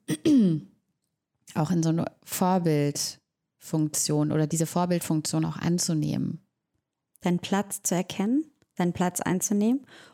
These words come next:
Speaker 2: und aufhören, dich klein zu halten. Und jetzt muss ich schon wieder lachen.
Speaker 1: Ähm.
Speaker 2: Vielleicht für alle da draußen. Also ich wohne ja in Wien, die Caro wohnt in Berlin und wir telefonieren schon oft, aber dann gibt's Phasen, wo wir uns gar nicht so viel hören.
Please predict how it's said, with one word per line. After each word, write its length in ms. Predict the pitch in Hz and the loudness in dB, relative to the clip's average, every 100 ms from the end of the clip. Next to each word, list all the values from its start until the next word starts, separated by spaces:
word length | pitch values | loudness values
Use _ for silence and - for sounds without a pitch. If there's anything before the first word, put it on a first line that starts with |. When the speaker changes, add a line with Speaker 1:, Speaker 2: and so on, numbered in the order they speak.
| - | -4
Speaker 2:
und 220 | 190 185 | -2 0
aufhören, 400 | 165 175 - 165 | 0 0 0 0
dich 140 | 165 | 0
klein 260 | - - 156 | -4 -4 -4
zu 180 | - 156 | -6 -6
halten. 240 | 156 - | -6 -4
Und 180 | - 156 | -2 0
jetzt 140 | 160 180 | 0 2
muss 120 | 196 | 0
ich 100 | 202 | 2
schon 140 | 185 | 2
wieder 120 | 214 233 | 4 6
lachen. 460 | 220 220 - 165 160 156 | 6 6 6 6 4 2
Speaker 1:
Ähm. 60 | 135 | 2
Speaker 2:
Vielleicht 280 | 202 214 - | 2 0 0
für 140 | - | 0
alle 180 | 196 254 | 2 4
da 100 | 233 | 2
draußen. 380 | 190 185 180 - | 2 2 2 0
Also 160 | 165 | 0
ich 220 | - 226 | 2 4
wohne 160 | 240 262 | 6 6
ja 120 | 226 | 6
in 140 | 175 151 | 4 4
Wien, 260 | 156 208 | 4 4
die 80 | 254 | 4
Caro 300 | 311 190 202 190 | 4 2 2 2
wohnt 160 | 180 | 2
in 100 | 165 | 0
Berlin 520 | 151 147 156 190 302 - - - - | 0 -2 2 4 2 0 -12 -16 -6
und 140 | 180 170 | 0 2
wir 260 | 170 151 | 2 0
telefonieren 500 | - 160 - 170 247 | -2 -2 2 4 4
schon 160 | 302 277 | 4 2
oft, 280 | 226 233 - | 2 0 0
aber 120 | 185 | 2
dann 100 | 170 | 2
gibt's 220 | 165 - | 0 -6
Phasen, 440 | - 160 165 185 170 | -2 0 2 2 2
wo 80 | 160 | 2
wir 60 | |
uns 120 | 160 - | 0 0
gar 140 | 139 | 0
nicht 160 | 196 - | 0 0
so 140 | - 160 | -2 -2
viel 460 | - 202 262 277 | -2 2 2 2
hören. 300 | 240 233 294 | 2 2 2